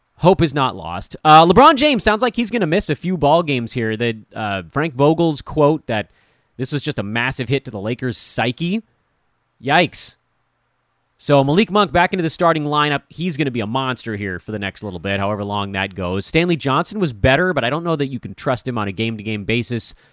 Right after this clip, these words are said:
Westbrook is probably gonna have to do enough right now. And I thought you might get a better game out of Carmelo Anthony, but he was pretty quiet. So you know what? Go ahead and leave him alone. He just hasn't really found it. Uh, in a blowout, he was gonna play less,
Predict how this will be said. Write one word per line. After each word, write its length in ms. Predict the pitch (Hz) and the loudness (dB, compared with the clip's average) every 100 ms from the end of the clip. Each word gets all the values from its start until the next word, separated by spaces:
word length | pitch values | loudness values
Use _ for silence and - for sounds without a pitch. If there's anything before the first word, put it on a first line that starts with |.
| _ _ _ _ | _ _ _ _
Westbrook 520 | - 139 - 160 165 | -2 0 2 2 2
is 80 | 151 | 0
probably 400 | - 127 131 147 | 0 0 0 -2
gonna 180 | 147 143 | 0 0
have 360 | 120 139 156 - | 0 -4 -4 -8
to 80 | |
do 160 | 104 90 | -8 -8
enough 440 | 85 80 76 - _ - | -8 -10 -10 -14 _ -6
right 240 | 92 80 | -4 -4
now. 360 | 82 76 90 117 _ _ _ _ _ | -8 -8 -8 -10 _ _ _ _ _
And 240 | 135 135 131 | -2 -2 -2
I 120 | 127 | -6
thought 680 | 127 - - 302 311 180 170 - 151 | -6 -10 4 6 8 6 6 -2 -4
you 140 | 147 | -2
might 260 | 156 175 180 | 2 0 2
get 100 | 160 | 2
a 60 | |
better 240 | 135 160 151 | 2 2 2
game 200 | 156 156 | 0 0
out 120 | 131 | -2
of 80 | 131 | 0
Carmelo 420 | 139 135 131 117 | -2 -2 -2 -2
Anthony, 380 | 180 220 311 330 | -2 -2 -2 0
but 260 | - 170 | 2 2
he 140 | 165 196 | 2 -4
was 100 | 220 | -2
pretty 240 | - 214 | -2 -4
quiet. 420 | - 127 113 95 | -2 2 4 2
So 140 | - 170 | 0 0
you 100 | 196 | 2
know 120 | 233 | 2
what? 160 | 226 | 2
Go 80 | 233 | 2
ahead 140 | 226 196 | 2 2
and 80 | |
leave 140 | 165 151 | -2 -2
him 120 | 139 | -2
alone. 320 | 104 90 82 - _ | -4 -4 -6 -14 _
He 100 | 175 | -8
just 180 | 185 - | -8 0
hasn't 300 | 143 139 127 | 0 0 -4
really 140 | 117 | -6
found 360 | - 107 101 98 | -4 -4 -2 -2
it. 120 | 98 _ _ _ _ - | -6 _ _ _ _ -4
Uh, 240 | 98 95 - | -2 -2 0
in 100 | 170 | 0
a 40 | |
blowout, 420 | 143 170 165 156 | 4 6 6 4
he 60 | 151 | 2
was 120 | 135 | -2
gonna 120 | 147 | -4
play 220 | 127 147 | -4 -4
less, 420 | 123 110 123 - | -2 -2 -4 -8